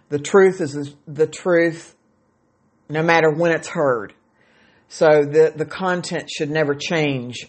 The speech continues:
uh, from this podcast. Father, I ask that you be with them. I ask that you lift up their hearts.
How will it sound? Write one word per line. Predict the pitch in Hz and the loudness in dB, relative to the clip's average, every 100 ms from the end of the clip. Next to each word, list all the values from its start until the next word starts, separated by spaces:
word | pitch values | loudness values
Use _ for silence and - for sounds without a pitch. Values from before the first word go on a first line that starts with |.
| - | -10
uh, | 135 127 | -8 -8
from | - - 147 | -8 -4 -4
this | 127 - | -4 -8
podcast. | - 139 127 147 113 107 - - _ _ _ _ | 0 0 0 -4 -6 -6 -14 -18 _ _ _ _
Father, | 190 185 | 4 6
I | 185 175 | 4 2
ask | 185 185 180 | 0 -2 -4
that | - | -8
you | 175 | -6
be | 160 175 | -2 -2
with | 165 170 180 | 0 0 -2
them. | 202 185 185 170 | -2 -2 -2 0
I | 156 | 0
ask | 175 185 180 | 0 -4 -6
that | 185 | -6
you | 190 | 0
lift | 190 220 226 | 4 4 2
up | 214 | -2
their | 214 190 - | -2 -2 0
hearts. | 233 151 - - - - | 2 2 0 -14 -20 -20